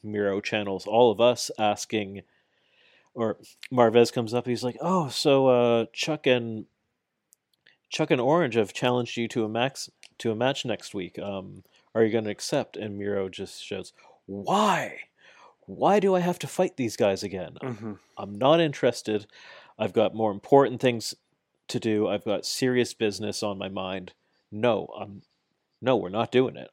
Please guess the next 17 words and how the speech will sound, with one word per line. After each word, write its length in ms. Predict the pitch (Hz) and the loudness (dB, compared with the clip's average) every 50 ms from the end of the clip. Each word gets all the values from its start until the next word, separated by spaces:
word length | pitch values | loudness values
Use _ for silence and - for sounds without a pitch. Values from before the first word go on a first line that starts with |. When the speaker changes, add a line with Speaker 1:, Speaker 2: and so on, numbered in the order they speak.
| - | -14
Speaker 1:
I'm 80 | 107 101 | -10 -6
not 160 | 104 113 110 | -6 -4 -2
doing 240 | - 135 135 107 - | -2 -2 -2 -2 -4
this. 380 | 69 71 - - - - - - | -10 -14 -12 -10 -12 -12 -12 -12
This 220 | - 104 - - 104 | -10 -10 -10 -10 -12
is 120 | 95 - | -12 -8
childish 400 | - - 117 110 110 107 90 92 | -2 2 4 4 4 2 -2 -6
shit." 300 | - - - - - - - _ _ _ _ - - - - - _ | -10 -10 -8 -10 -12 -14 -16 _ _ _ _ -20 -20 -20 -20 -12 _
And 160 | - 117 107 | -2 -2 0
then 220 | 110 107 98 98 92 _ - | 0 0 -2 -4 -10 _ -2
Kip 220 | - - 156 - - | 2 2 2 2 0
runs 300 | 120 104 101 95 87 95 | -2 -4 -4 -4 -6 -8
in. 100 | 101 98 | -8 -8
And 100 | 101 98 | -8 -10
he's 160 | 104 101 - | -10 -8 -6
like, 140 | 117 113 - _ _ _ _ _ _ _ - | -6 -6 -6 _ _ _ _ _ _ _ -20
"No, 480 | 101 98 107 135 180 190 120 85 - | -12 -4 -2 0 0 0 -2 -4 -8